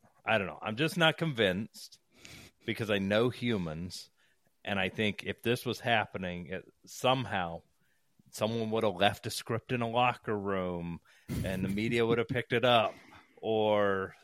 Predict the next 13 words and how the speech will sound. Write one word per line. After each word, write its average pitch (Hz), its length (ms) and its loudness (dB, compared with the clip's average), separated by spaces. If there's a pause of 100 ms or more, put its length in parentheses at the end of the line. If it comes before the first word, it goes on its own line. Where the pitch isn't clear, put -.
somebody 127 520 4
talked 120 460 2
when 123 100 -2
they 117 140 4
shouldn't 117 400 0
have 101 100 0
talked, 95 600 0 (340)
or 101 880 2 (380)
something. 95 840 0 (460)
It 110 100 2
just 120 300 -2
feels 113 340 0
like 104 380 0